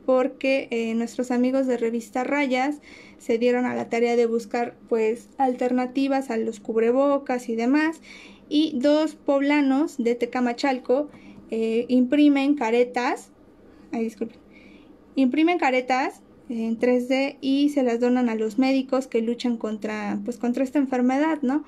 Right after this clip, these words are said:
Solo les piden el apoyo de el envío, que son de trescientos a trescientos cincuenta pesos, entre ese precio oscila, y son totalmente gratis.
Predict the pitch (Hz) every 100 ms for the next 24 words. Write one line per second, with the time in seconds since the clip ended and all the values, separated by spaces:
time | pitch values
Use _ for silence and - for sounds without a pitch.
0 | - - - - - - 330 349 254 247
1 | 262 277 269 220 214 214 233 233 269 277
2 | 226 226 233 233 - 226 226 240 285 359
3 | 523 - - 226 220 226 262 254 254 254
4 | 233 233 - 226 226 202 294 320 320 381
5 | 294 226 220 233 254 277 269 233 233 233
6 | 247 247 240 247 339 415 247 233 233 233
7 | - 269 240 208 202 233 240 262 220 208
8 | - 262 285 403 - - - - - -
9 | - - - - - - - 294 302 294
10 | 269 262 233 233 233 247 262 302 302 254